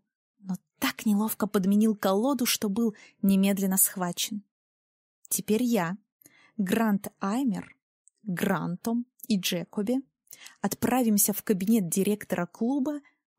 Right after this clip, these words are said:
получить проигранное обратно. И он ушел.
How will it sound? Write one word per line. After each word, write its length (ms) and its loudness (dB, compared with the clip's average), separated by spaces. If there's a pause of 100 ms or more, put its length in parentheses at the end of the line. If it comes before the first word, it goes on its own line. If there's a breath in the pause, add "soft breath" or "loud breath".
получить 560 -2
проигранное 800 -6
обратно. 580 -12 (920)
И 120 0
он 200 2
ушел. 440 -4